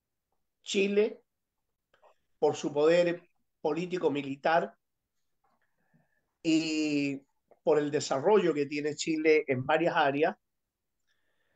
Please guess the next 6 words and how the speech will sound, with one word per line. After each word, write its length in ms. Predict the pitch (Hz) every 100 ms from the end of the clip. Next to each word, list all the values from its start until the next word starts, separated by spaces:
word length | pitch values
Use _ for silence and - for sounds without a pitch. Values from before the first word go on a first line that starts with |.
| _ _ _ _ _ _
por 220 | 185 180
la 180 | 180 170
demografía 1080 | 214 262 254 220 190 - - 214 185 135 135
y 120 | 143
la 200 | 160 160
riqueza 800 | 156 165 - 277 226 - 135 127